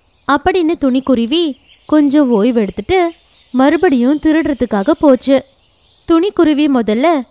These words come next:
காய்கறி தோட்டத்துக்கு போய் அதுக்கு வேண்டிய காய்கறிங்க எல்லாத்தையும் பறிச்சுக்கிச்சு. அப்புறம் கிழக்கு திசையில இருக்கிற மாம்பழ தோட்டத்துக்கு போச்சு. "ஹம், இந்த மாம்பழ தோட்டத்துக்குள்ள வந்ததும் மாம்பழ வாசனை ரொம்ப அருமையா இருக்கு.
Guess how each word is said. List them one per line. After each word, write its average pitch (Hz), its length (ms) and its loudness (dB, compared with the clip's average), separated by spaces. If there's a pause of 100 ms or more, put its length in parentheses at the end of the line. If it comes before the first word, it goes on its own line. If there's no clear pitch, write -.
(220)
காய்கறி 302 480 0
தோட்டத்துக்கு 233 480 -4
போய் 226 520 -2 (380)
அதுக்கு 311 400 -4
வேண்டிய 262 420 -2
காய்கறிங்க 285 520 -2 (100)
எல்லாத்தையும் 220 400 -4
பறிச்சுக்கிச்சு. 269 580 -4 (420)
அப்புறம் 349 420 0
கிழக்கு 277 400 -2
திசையில 320 400 0
இருக்கிற 294 300 0
மாம்பழ 247 400 0
தோட்டத்துக்கு 240 440 -4
போச்சு. 277 420 0 (880)
"ஹம், 294 760 -4 (360)
இந்த 320 260 0
மாம்பழ 269 420 0
தோட்டத்துக்குள்ள 302 580 0
வந்ததும் 269 580 0 (300)
மாம்பழ 277 560 2
வாசனை 277 500 0 (880)
ரொம்ப 311 500 2
அருமையா 294 440 2
இருக்கு. 320 400 0